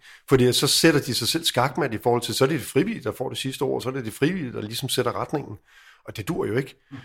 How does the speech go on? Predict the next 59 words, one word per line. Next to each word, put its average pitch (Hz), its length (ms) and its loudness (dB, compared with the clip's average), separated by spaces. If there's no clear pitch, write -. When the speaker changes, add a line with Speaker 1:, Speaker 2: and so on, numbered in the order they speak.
Speaker 1:
De 117 80 -4
frivillige 160 380 6
kommer, 147 260 4
fordi 127 260 0
de 110 100 -8
gerne 131 240 4
vil 139 80 4
yde 135 140 4
en 127 60 6
indsats, 131 580 2
der 117 80 4
ligger 104 200 0
ud 107 140 2
over 113 160 4
det, 113 120 -2
man 117 120 0
kan 113 100 -4
egentlig 120 200 -4
kunne - 160 -12
forvente. 120 380 -4
Og, 117 280 4
øh, 107 220 2
det 117 80 2
må 165 100 6
de 151 120 4
altså 104 180 0
gøre, 113 320 4
det, - 220 -10
det 131 100 0
sted, 131 200 4
de 135 140 -6
føler, 139 340 0
der 117 140 2
er, 98 180 -2
der 104 100 -8
er 101 60 -2
en 98 60 -2
sag, - 280 0
de 123 60 -10
brænder 113 260 -2
for. 110 320 -6
Øhm, 98 380 -4
og, - 80 -8
og - 100 -8
det 151 100 6
er 147 40 0
det, 135 140 4
hun 101 120 0
skal - 140 -4
holde 92 180 -8
fast - 300 -10
i. 117 140 -16
Speaker 2:
Og 131 100 -4
det 131 80 0
gør 135 120 8
hun 143 180 2
jo - 140 -6
tilsyneladende 123 520 -2
også. 95 200 -8